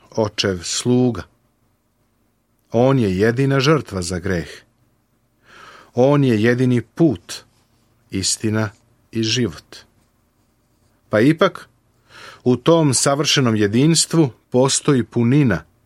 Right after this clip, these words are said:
koja je apsolutno neiscrpna. On je i grozd, ili buket,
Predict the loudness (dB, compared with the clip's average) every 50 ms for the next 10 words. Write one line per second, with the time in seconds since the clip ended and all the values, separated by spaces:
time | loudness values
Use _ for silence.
0 | _ _ _ _ _ _ _ _ _ _ _ -8 -4 -2 0 2 2 0 0 -2
1 | -2 -4 -6 -4 -4 -4 -4 -4 -4 -4 -2 -2 -2 -4 -4 -6 -6 -4 -2 -2
2 | -2 -2 -2 -4 -6 -10 -10 -12 -12 -12 -12 -12 -12 -12 -14 _ _ _ _ _
3 | _ _ _ _ _ _ _ _ _ _ _ -20 -20 -20 -20 -20 -8 0 2 2
4 | 4 4 4 4 4 2 2 2 2 2 4 4 4 4 2 0 -2 -6 -12 -18
5 | -20 -18 -12 -8 -6 -6 -4 -4 -2 -2 -2 -2 -4 -6 -6 -6 -6 -8 -18 -20